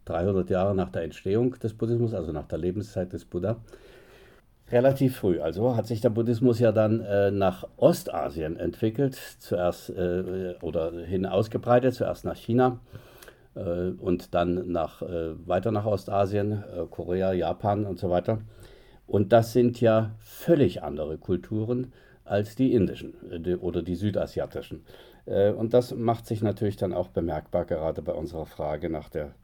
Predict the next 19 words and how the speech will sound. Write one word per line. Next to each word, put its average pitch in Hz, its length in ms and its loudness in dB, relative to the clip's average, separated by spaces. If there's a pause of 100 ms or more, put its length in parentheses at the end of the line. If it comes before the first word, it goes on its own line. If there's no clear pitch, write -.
Sexualität. - 840 -8 (720)
Äh, 107 200 0 (420)
das 123 180 10
noch 139 160 4
etwas, - 440 2
äh, 113 180 0
zu 113 120 -2
präzisieren. 107 840 2 (1160)
Wir 110 280 6
wissen 156 320 4
über 120 300 4
die 92 360 0 (220)
früheste 180 680 6
buddhistische 90 680 -2
Geschichte 85 600 -2 (540)
so 98 160 0
gut 92 280 2
wie 78 220 -2 (160)
nichts. - 580 -10